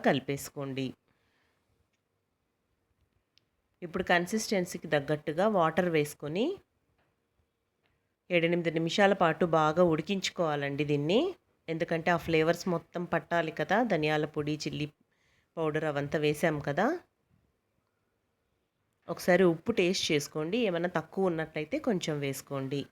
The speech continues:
నాకైతే పర్ఫెక్ట్‌గా ఉందండి ఇక్కడ. అన్నీ సరిగ్గా సరిపోయినాయి.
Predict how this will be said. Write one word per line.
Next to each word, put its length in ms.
నాకైతే 400
పర్ఫెక్ట్‌గా 680
ఉందండి 420
ఇక్కడ. 240
అన్నీ 260
సరిగ్గా 440
సరిపోయినాయి. 800